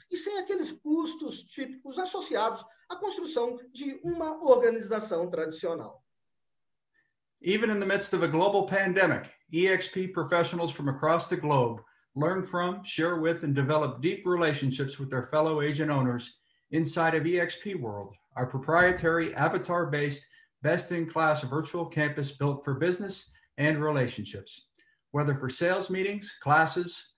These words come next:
Speaker 2: soccer matches, speedboat races, technical support, broker support, or water cooler conversations and socialization, E X P World has become the destination of choice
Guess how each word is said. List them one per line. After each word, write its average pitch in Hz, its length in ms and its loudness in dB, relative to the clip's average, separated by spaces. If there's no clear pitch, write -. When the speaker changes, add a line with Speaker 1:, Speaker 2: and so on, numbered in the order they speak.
Speaker 2:
soccer 170 420 2
matches, 165 640 -2
speedboat 170 640 0
races, 165 580 2
technical 170 400 0
support, 170 560 -4
broker 160 300 0
support, 165 540 -2
or 120 160 -2
water 165 300 2
cooler 180 300 0
conversations 170 840 -4
and 160 120 -4
socialization, 156 920 -2
E 190 160 2
X 180 200 2
P 196 200 -10
World 160 300 -2
has 135 120 -4
become 139 460 2
the 175 220 -2
destination 175 640 -2
of 170 100 -8
choice 123 440 -2